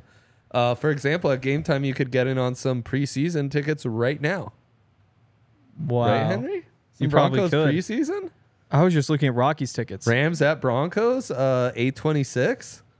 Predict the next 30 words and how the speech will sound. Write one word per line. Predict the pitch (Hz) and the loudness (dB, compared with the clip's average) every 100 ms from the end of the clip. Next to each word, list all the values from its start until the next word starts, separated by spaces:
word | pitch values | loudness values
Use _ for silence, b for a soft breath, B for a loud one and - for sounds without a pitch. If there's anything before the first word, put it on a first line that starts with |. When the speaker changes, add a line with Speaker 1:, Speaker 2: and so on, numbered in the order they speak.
| _ - | _ 0
Speaker 1:
That's | 147 - | 0 0
preseason, | - 240 - 120 113 107 | -2 -2 0 -2 0 -2
yeah. | 107 123 | 0 4
Speaker 2:
Damn. | 143 143 139 127 117 b b | 4 4 2 0 -4 b b
If | 156 | 2
you | 156 196 | 4 4
wanna | 214 208 | 4 2
Speaker 1:
Thirty-four | 170 202 226 | 0 0 -2
bucks | 139 120 180 180 - 120 | -2 -2 -2 -4 -8 -4
is | 110 | -2
the | 110 | -2
cheapest | 101 113 98 92 90 - | -4 -4 -4 -4 -8 -6
right | 92 82 | -4 -4
now. | 85 76 - _ - | -8 -8 -16 _ 0
Speaker 2:
If | 156 | 2
you | 139 160 | 4 4
wanna | 180 190 170 | 4 2 2
go, | 165 165 165 165 | 2 2 2 2
uh, | 151 143 135 127 123 139 _ _ _ _ - - | 2 2 2 0 -2 -6 _ _ _ _ -20 -10
to, | - 151 143 139 131 123 | 2 4 6 4 2 0
to | 156 151 | -2 2
Arizona | 147 143 123 139 196 127 143 _ _ _ _ - | 2 2 0 0 -2 -4 -8 _ _ _ _ 0
to | 151 | 4
watch | 156 143 | 4 2
the | 143 | -2
game | 135 135 131 123 120 - | 0 2 2 0 -4 -6
there, | 131 143 156 127 117 - b b - | 0 2 4 0 -2 -6 b b -2
um, | 131 123 120 | 2 2 2
including | 143 - 185 226 214 | 0 2 2 4 2
fees | - 208 156 123 123 - | 0 0 2 0 -2 -6